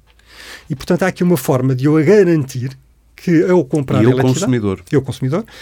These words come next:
Speaker 1: que aquilo que eu estou a consumir é, por exemplo, X ou cem por cento renovável.
Speaker 2: Posso pedir isso ao meu fornecedor.
Speaker 1: Exatamente. Ora, a questão é que a questão das garantias de origem em
Speaker 2: E em
Speaker 1: Portugal
Speaker 2: termos de
Speaker 1: está
Speaker 2: preço,
Speaker 1: ainda numa, peço
Speaker 2: eh,
Speaker 1: desculpa.
Speaker 2: eh, eu ia-lhe só perguntar uma coisa. Isso já existe? É possível?
Speaker 1: Era o que eu ia dizer.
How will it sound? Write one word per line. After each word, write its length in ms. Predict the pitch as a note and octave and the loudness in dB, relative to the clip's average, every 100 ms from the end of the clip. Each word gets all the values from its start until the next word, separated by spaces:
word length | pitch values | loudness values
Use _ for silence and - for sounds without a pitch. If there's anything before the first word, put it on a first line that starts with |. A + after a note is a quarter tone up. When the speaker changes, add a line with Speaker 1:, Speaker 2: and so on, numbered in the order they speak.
| - - - | -20 -20 -2
Speaker 1:
que 140 | G#3+ F#3+ | 0 2
aquilo 200 | D3 A3+ | 2 0
que 60 | - | -2
eu 40 | |
estou 160 | C3+ D3+ | -2 -2
a 40 | |
consumir 440 | C#3 E3+ - G#3+ A3+ | -2 -4 -2 -4 -4
é, 180 | - G3 | -2 -2
por 160 | A3+ D#3+ | 0 0
exemplo, 460 | C3+ D3+ E3 G3 - _ _ _ - | 2 2 -2 -10 -18 _ _ _ -12
X 300 | - G#3+ G#3 | -4 -2 -2
ou 120 | C3 | -6
cem 160 | - E3 | -4 -6
por 100 | - | -4
cento 240 | E3+ - | -6 -4
renovável. 340 | F#3 F3 D3 | -4 -2 -4
Speaker 2:
Posso 240 | C#3 G2 - | -4 -6 -6
pedir 240 | F#2 G#2 | -4 -2
isso 200 | G#2+ G#2 | -2 -4
ao 40 | G#2 | -4
meu 120 | G#2+ | -6
fornecedor. 500 | - G#2 - G#2 F2+ - | -8 -12 -10 -10 -10 -8
Speaker 1:
Exatamente. 480 | D3 A#2+ D3 A#2 G2+ | -6 -6 -6 -6 -6
Ora, 140 | G2+ | -8
a 20 | |
questão 280 | - - E3 | -8 -2 0
é 60 | D#3+ | 0
que 220 | C3 B2+ | -2 -4
a 40 | |
questão 260 | - - G3 | -6 -6 -4
das 120 | C#3+ | -4
garantias 320 | B2 A2+ A#2 | -4 -4 -4
de 40 | A#2 | -2
origem 360 | B2 A#2 B2+ | -2 -2 -4
em 0 | |
Speaker 2:
E 20 | A#2 | -4
em 20 | |
Speaker 1:
Portugal 360 | A#2+ A#2+ C3+ | 0 2 4
Speaker 2:
termos 180 | C3 B2+ | 4 2
de 80 | G2+ | -2
Speaker 1:
está 160 | - E3 | -2 0
Speaker 2:
preço, 120 | D3+ | 2
Speaker 1:
ainda 120 | D#3+ | 2
numa, 160 | E3 D#3+ _ - | 0 -2 _ -6
peço 140 | A#2 B2 | -4 -2
Speaker 2:
eh, 100 | A#2+ | -2
Speaker 1:
desculpa. 160 | - | -2
Speaker 2:
eh, 260 | B2 G#2 B2+ | -6 -4 -4
eu 160 | C3+ B2+ | 0 0
ia-lhe 140 | C3+ | 0
só 240 | C3+ C3+ B2 | -2 -4 -4
perguntar 400 | - A2+ A2+ G#2+ | -4 -6 -4 -4
uma 80 | A2 | -4
coisa. 300 | F#2 D#2+ D2+ | -4 -6 -4
Isso 300 | A2+ G#2 G2 | -4 -4 -6
já 260 | E2 A#2 B2 | -4 -2 -2
existe? 420 | A#2 F2+ B2 C#3 | -2 -4 -8 -8
É 40 | C3+ | -10
possível? 180 | - | -4
Speaker 1:
Era 80 | C3 | 0
o 40 | A#2+ | 2
que 60 | |
eu 60 | D3 | 2
ia 80 | C3 | 2
dizer. 180 | A#2 | -2